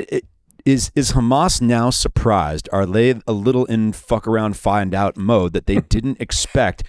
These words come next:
Speaker 1: this type of military response from the Israelis?
Speaker 2: So I think that's a, that's exactly the right question to ask. Uh, you know, I,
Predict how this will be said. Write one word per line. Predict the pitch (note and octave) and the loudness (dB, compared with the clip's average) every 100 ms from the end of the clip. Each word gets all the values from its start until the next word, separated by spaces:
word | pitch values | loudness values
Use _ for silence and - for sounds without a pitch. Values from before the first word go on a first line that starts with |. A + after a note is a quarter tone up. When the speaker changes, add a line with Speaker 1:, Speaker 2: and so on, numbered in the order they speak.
| - | -12
Speaker 1:
this | D#2 A2 A2 | -4 -2 0
type | - - G2+ G#2 | 0 0 0 0
of | F#2+ | -4
military | F#2 F#2+ F2+ - F#2 | -2 -4 0 0 0
response | F2+ F#2 - D2+ - | 0 -4 -6 -6 -8
from | E2+ | -8
the | E2+ | -6
Israelis? | F2 A2 A2 A#1+ - - - - - | -2 -2 -2 -4 -14 -20 -20 -20 -12
Speaker 2:
So | - - E3+ F3 F3 | -6 -4 -2 0 0
I | D#3+ D3+ | -2 -4
think | - D3+ | -4 -6
that's | C3 B2+ | -6 -4
a, | C3 A#2+ | -4 -4
that's | C#3+ C3+ - | -4 -6 -6
exactly | D#3 C3 C3 B2+ B2 | -8 -4 -2 -2 -2
the | A2+ A2 | -4 -4
right | A2+ A#2 | -6 -6
question | A#2+ A2+ - B2+ | -8 -8 -10 -10
to | B2+ A#2+ | -10 -8
ask. | C3+ A#2+ - - - | -8 -8 -8 -10 -6
Uh, | C#3 C#3 C#3 | -2 0 -2
you | D#3+ | -2
know, | D#3 C#3 C3+ | -2 -2 -2
I, | C#3+ | -6